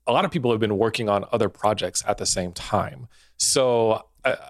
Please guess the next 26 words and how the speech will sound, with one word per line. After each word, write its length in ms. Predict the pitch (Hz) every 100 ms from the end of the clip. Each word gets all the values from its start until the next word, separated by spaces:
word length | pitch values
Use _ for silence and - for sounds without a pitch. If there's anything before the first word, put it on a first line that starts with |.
| -
I 60 | 135
feel, 280 | - 190 135
not 220 | 160 196
that 140 | 190 165
they're 160 | 147
making 380 | 120 123 127 117
it 120 | 104
up 200 | 110 - 123
as 160 | 107
they 120 | 110 98
go 200 | 110 104
along, 440 | 98 104 113 123 - 107
but 320 | 104 98 - _ _ _ -
it 80 | 120
does 380 | 139 135 - -
feel 640 | - 139 131 120 117 117 -
a 60 | 113
little 580 | 120 131 156 180 170
bit 200 | 135 127 113
like 400 | 117 107 - - _ _ _ _ _
they 100 | 131
are 120 | 147 139
going 240 | 123 113
to 160 | 127 113
have 360 | 113 110 -
to 540 | - 117 104 101 98